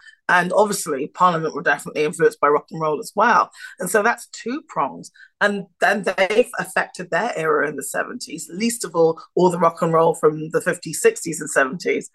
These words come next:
And so then you're like, "But didn't hip hop sample from both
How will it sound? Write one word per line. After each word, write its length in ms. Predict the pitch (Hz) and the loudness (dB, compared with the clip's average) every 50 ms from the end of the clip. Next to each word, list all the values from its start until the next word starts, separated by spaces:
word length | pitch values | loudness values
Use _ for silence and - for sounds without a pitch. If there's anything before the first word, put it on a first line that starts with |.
| - - - - - - - - | -16 -16 -14 -14 -14 -10 -2 2
And 300 | 208 208 208 214 226 220 | 4 4 4 4 2 0
so 500 | - - - 233 226 220 220 220 220 214 - _ _ _ | 0 2 4 4 6 6 6 4 2 0 -2 _ _ _
then 160 | - 220 240 247 | -4 -4 -2 -2
you're 100 | 269 262 | -2 -2
like, 160 | 262 233 - _ _ _ _ - | -2 -4 -6 _ _ _ _ -10
"But 160 | 262 262 - | -10 -8 -6
didn't 260 | 320 339 - - 240 | -6 -8 -6 -8 -10
hip 180 | - 269 - _ | -8 -10 -8 _
hop 200 | - 311 339 - | -2 -2 -2 -2
sample 420 | - - - 220 208 208 - 214 196 | -2 0 2 4 4 4 2 -2 -2
from 240 | - - 175 165 - | -4 -6 -8 -6 -2
both 320 | - - 160 214 285 339 | 0 2 2 2 2 -2